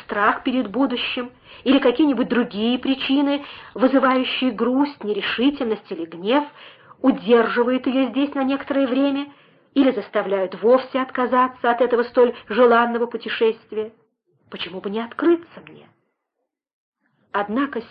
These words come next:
сердце мое находилось тогда в таком состоянии, что я не мог предположить во всем этом что-либо предосудительное. Даже тень подозрения отталкивала меня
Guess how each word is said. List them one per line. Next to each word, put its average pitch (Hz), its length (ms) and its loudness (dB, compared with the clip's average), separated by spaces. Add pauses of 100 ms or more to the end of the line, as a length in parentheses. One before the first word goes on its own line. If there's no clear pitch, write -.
сердце 349 420 0
мое 160 380 -16 (880)
находилось 277 560 2
тогда 277 260 2
в 302 80 -8
таком 277 320 -2
состоянии, 254 640 -2
что - 180 -8
я 262 140 0
не 262 120 -2
мог 320 300 2 (380)
предположить 262 840 2 (300)
во 240 140 2
всем 311 320 0
этом 302 220 -2
что-либо 277 420 0
предосудительное. 190 1000 -10 (840)
Даже 214 200 -2 (140)
тень 302 300 2
подозрения 277 800 2
отталкивала 214 720 0
меня 208 420 -4